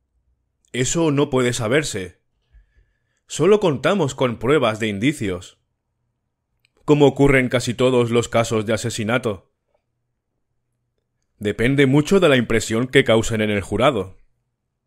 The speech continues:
"Son muy comprometedoras las cartas". "A primera vista,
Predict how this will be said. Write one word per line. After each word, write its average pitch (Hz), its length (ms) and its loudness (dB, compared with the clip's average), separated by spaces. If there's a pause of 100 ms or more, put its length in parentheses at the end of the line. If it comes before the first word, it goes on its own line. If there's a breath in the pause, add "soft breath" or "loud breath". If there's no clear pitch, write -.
(1900)
"Son 113 280 -4
muy 123 260 2
comprometedoras 123 800 0
las 110 180 -6
cartas". 101 640 -2 (1300)
"A 101 180 -10
primera 127 360 -2
vista, 120 600 -4